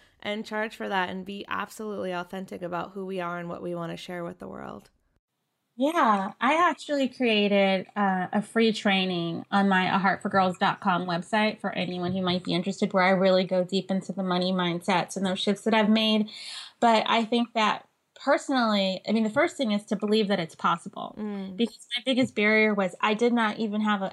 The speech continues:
Speaker 2: I had no idea that I could even get paid. I didn't have any examples at the time.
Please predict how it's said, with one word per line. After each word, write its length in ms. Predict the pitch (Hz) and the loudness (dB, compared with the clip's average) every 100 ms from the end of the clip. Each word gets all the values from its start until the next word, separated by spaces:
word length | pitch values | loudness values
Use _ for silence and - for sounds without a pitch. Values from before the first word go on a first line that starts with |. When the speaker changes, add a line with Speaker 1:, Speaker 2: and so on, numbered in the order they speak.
| 214 | 0
Speaker 2:
I 60 | |
had 200 | 233 220 | 2 0
no 240 | 214 214 214 | 0 2 2
idea 340 | 196 190 208 | 0 0 0
that 100 | 190 | 0
I 100 | 180 | -2
could 140 | 175 190 | -2 -4
even 200 | 180 175 | -4 -6
get 180 | - | -8
paid. 380 | - - - - - | -8 -6 -6 -6 -2
I 100 | 214 | 0
didn't 200 | 214 208 | 2 0
have 280 | 202 196 | 0 0
any 220 | 196 196 180 | 0 0 -2
examples 720 | 180 180 170 190 226 233 - | -4 -2 0 0 0 0 -2
at 160 | 214 214 | -4 -4
the 60 | |
time. 480 | 220 214 214 233 247 | -4 -2 0 0 -2